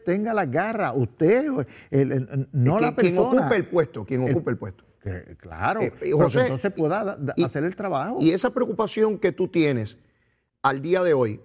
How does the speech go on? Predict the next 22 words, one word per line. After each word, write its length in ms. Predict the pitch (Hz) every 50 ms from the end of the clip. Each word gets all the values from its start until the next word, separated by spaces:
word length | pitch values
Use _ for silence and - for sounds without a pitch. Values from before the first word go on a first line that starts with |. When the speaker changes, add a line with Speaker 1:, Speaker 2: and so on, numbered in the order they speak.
| _ _
Speaker 2:
¿no, 220 | - 127 127 135 - -
no 200 | 135 131 131 127
te 80 | 175 180
han 100 | 185 180
provisto 600 | - 208 196 185 214 226 233 226 - - 202 196
la 120 | 196 185 180
información 720 | 175 - - 180 165 160 160 156 - - 196 208 208 202
para 220 | - 196 180 175 156
saber 520 | - 170 160 165 196 196 190 - _ -
de, 240 | - - 143 160 - -
de 280 | 127 127 160 147 - -
qué 160 | 180 185 202
elementos 500 | 208 208 202 190 208 208 202 - 208 202
en 60 | 190
específico 560 | 190 190 - 196 180 - 220 190 190 185 - 185
está 180 | 175 - 180
hablando 360 | 180 185 190 196 196 190 190
el 80 | 190 190
director 360 | 190 190 202 190 - 214 196
de 100 | 190 202
puertos? 500 | - - 214 170 120 - - 101 - _ -
Speaker 1:
No. 300 | 101 101 101 104 -